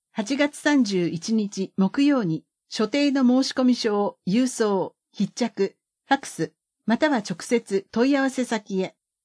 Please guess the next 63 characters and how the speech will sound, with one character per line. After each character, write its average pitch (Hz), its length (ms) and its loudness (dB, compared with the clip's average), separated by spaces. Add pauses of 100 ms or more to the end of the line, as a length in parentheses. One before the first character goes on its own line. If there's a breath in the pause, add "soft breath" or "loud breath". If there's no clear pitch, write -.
(220)
申 269 200 4
し 294 60 -4
込 294 120 -2
み 294 100 6
書 285 160 -2
は、 214 220 0 (220)
ゴ 208 160 2
ミ 277 240 4
減 254 260 2
量 262 220 2
リ 220 100 -4
サ 247 180 0
イ 233 80 0
ク 240 80 -2
ル 220 140 0
課、 202 220 -4 (240)
特 226 240 0
別 302 300 0
出 - 200 -6
張 269 220 2
所 262 160 0
等 285 180 0
で 202 140 0
配 202 240 0
布 214 100 -4
し 202 100 -8
て 196 120 0
い 190 80 2
る 185 100 0
ほ 170 120 -6
か、 165 220 -4 (280)
新 285 260 6
宿 277 240 -4
区 175 180 -4 (180)
ホ 302 180 4
ー - 20 6
ム 311 140 6
ペ 311 160 2
ー 285 40 4
ジ 240 120 -2
か 208 140 -4
ら 196 220 0
取 202 200 0
り - 20 -4
出 190 100 0
せ 196 140 -4
ま 175 140 0
す。 - 180 -10 (640)
問 269 180 4
い 285 60 4
合 262 60 2
わ 254 100 0
せ、 - 240 -6 (340)
ゴ 208 160 2
ミ 269 280 4
減 269 260 4
量 269 220 4
リ 233 100 0
サ 247 180 -2
イ 247 80 2
ク 233 120 -2
ル 214 120 0
課、 185 220 -2